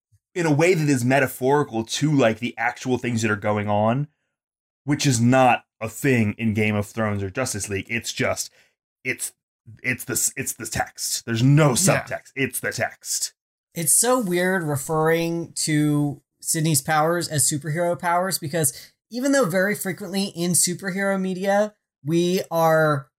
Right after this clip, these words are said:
Speaker 3: told that being a, a superhero is hard and, and coming to understand these, these things about yourself is traumatic and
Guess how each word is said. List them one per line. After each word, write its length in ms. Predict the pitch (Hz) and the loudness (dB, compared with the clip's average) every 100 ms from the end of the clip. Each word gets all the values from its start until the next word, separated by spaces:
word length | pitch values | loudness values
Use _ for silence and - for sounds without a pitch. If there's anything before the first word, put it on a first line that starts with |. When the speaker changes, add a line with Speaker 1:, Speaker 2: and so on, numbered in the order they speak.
| _ _ - | _ _ -18
Speaker 3:
told 880 | - - 170 165 170 175 202 196 185 _ _ _ - | -12 -2 2 4 4 2 -2 -6 -10 _ _ _ -8
that 380 | 160 147 139 _ _ _ - | 0 0 0 _ _ _ -6
being 320 | 214 190 151 | -2 0 2
a, 220 | 135 - | 0 -2
a 60 | 147 | -2
superhero 800 | 143 208 - 160 143 151 139 127 | 0 0 -2 0 2 4 2 2
is 100 | 123 - | -2 0
hard 500 | 202 202 170 131 98 | 2 4 4 2 0
and, 340 | 123 139 135 | 0 2 2
and 300 | 139 135 131 | 0 0 0
coming 320 | - 202 196 147 | 0 -2 0 -2
to 100 | - | -2
understand 640 | 151 139 - 185 185 170 | -2 0 0 0 0 2
these, 440 | 151 139 - - - _ _ _ - | 2 2 2 0 -2 _ _ _ -10
these 180 | 143 - | -4 -4
things 280 | 214 214 170 | 0 0 2
about 200 | 165 151 | 0 2
yourself 480 | 143 - 147 135 | 2 2 2 0
is 280 | 139 123 - - _ - | 0 0 0 -4 _ -10
traumatic 680 | - 160 170 196 208 170 139 | -2 0 2 2 4 2 0
and 220 | 143 123 | -4 -4